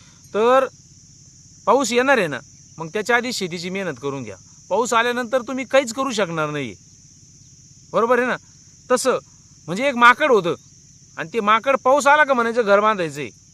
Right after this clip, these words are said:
पाऊस उघडला का इसरून जायचं. म्हणजे पावसाळा चालू झाल्यावर जर तुम्हाला शेतीच्या मशागती सु-, सुचायला लागल्या तर मग तुमचे इतके मूर्ख तुम्हीच, मी जर राहिलो असेल तर माझे इतकं मूर्ख मीच.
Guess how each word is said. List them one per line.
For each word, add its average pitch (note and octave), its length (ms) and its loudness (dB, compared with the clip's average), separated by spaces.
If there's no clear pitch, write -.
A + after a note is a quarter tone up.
पाऊस A#3+ 220 2
उघडला C4 320 0
का A#3 80 -6
इसरून F#3 320 -6
जायचं. G2+ 280 -14
म्हणजे A3+ 400 -2
पावसाळा B3+ 400 2
चालू A#3+ 360 2
झाल्यावर B3 420 6
जर C#4 200 0
तुम्हाला C#4+ 320 -2
शेतीच्या A#3+ 380 -4
मशागती B3+ 520 -4
सु-, - 380 -12
सुचायला G3+ 360 -4
लागल्या F3+ 280 0
तर G#3 100 -6
मग A3+ 240 -6
तुमचे B3+ 260 -6
इतके B3+ 200 -8
मूर्ख B3 260 -2
तुम्हीच, G3+ 480 -6
मी F#3+ 160 -6
जर A3+ 140 -2
राहिलो A#3 240 0
असेल A3 260 -6
तर A3 40 -4
माझे A3 280 0
इतकं A3 200 -4
मूर्ख A3 280 -4
मीच. G3 380 -4